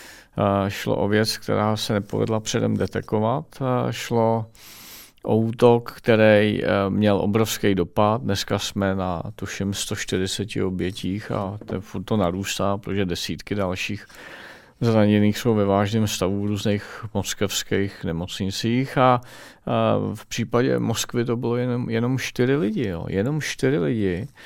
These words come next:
A bylo to promyšlený, ty chlapi na sobě měli kamery, nějaký GoPročka nebo něco, což, a,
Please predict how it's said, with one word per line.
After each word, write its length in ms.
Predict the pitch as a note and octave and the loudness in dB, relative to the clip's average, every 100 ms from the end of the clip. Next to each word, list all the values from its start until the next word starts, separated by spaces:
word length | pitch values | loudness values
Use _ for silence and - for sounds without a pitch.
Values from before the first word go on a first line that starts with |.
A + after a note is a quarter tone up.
| - - - | -20 -12 -4
A 180 | G2 G2+ | -2 2
bylo 220 | G#2+ A#2+ | 2 2
to 140 | D#3 | 0
promyšlený, 920 | - - G#2+ G#2+ G#2 G#2+ F#2+ F#2 F#2+ | -2 4 6 6 2 0 2 2 0
ty 300 | - B2+ B2 | 0 -2 -2
chlapi 400 | A#2 - G#2+ A2 | -4 -2 -2 2
na 100 | A2+ | 0
sobě 280 | G#2+ A#2+ A#2 | 0 0 2
měli 260 | A2+ A#2 B2+ | 4 2 2
kamery, 600 | G#2+ F#2+ F2+ F2+ G2 A#2 | 2 4 4 2 0 -2
nějaký 400 | G2 G2 G2+ G2 | -2 -2 -4 -6
GoPročka 760 | F#2+ F2+ - F2+ F#2 - - F2 | -2 -2 0 -2 -2 -4 -6 -6
nebo 240 | E2+ F2+ | -4 -4
něco, 480 | F2 F#2 - F2+ G#2+ | -4 -4 -6 -6 -6
což, 440 | - G#2 G2+ - A2+ | -6 -6 -6 -2 4
a, 340 | G#2 G#2+ | 4 4